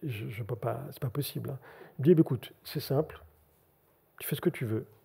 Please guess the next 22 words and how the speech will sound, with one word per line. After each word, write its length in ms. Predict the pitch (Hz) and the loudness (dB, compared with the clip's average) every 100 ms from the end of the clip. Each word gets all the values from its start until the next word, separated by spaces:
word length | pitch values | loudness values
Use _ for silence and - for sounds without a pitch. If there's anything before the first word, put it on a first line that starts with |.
| - | -14
mais 80 | - | -4
si 120 | 170 | 2
tu 120 | 180 | 8
la 100 | 160 | 8
publies, 420 | - 117 117 160 - - _ _ _ - | 8 2 2 0 -4 -20 _ _ _ -6
tu 100 | 113 | -4
me 60 | |
tues. » 260 | 110 - 104 _ _ _ _ _ _ _ _ _ _ _ _ _ _ _ _ _ _ _ _ _ _ _ _ _ _ - - _ | -4 -6 -10 _ _ _ _ _ _ _ _ _ _ _ _ _ _ _ _ _ _ _ _ _ _ _ _ _ _ -20 -20 _
Tu 100 | - | 10
me 100 | 151 139 | 12 12
tues 200 | 190 220 | 10 8
parce 160 | 160 | 6
que 100 | - | 6
je 60 | 139 | 2
peux 120 | 127 | 2
pas, 140 | 151 139 | 6 6
je 180 | - | 6
peux 100 | - | 2
pas 140 | 139 139 | 4 8
imaginer 400 | 131 113 120 113 | 8 8 6 2
ça. 260 | - - - - - - - - _ _ _ _ | -2 -10 -14 -20 -20 -20 -20 -20 _ _ _ _
Allez, 300 | 143 175 | 12 12